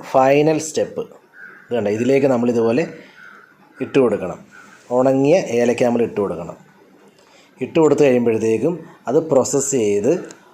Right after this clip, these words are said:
അതിൻ്റെ ആ അറ്റത്തുള്ള ആ വേസ്റ്റ് എല്ലാം കളഞ്ഞ് നല്ല ക്ലീനായിട്ട് നമുക്ക് കിട്ടും.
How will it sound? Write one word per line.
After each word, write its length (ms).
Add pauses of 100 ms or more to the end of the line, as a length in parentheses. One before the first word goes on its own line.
(140)
അതിൻ്റെ 320 (260)
ആ 40 (260)
അറ്റത്തുള്ള 500 (100)
ആ 80
വേസ്റ്റ് 380
എല്ലാം 320
കളഞ്ഞ് 340 (160)
നല്ല 160 (220)
ക്ലീനായിട്ട് 760 (400)
നമുക്ക് 280
കിട്ടും. 240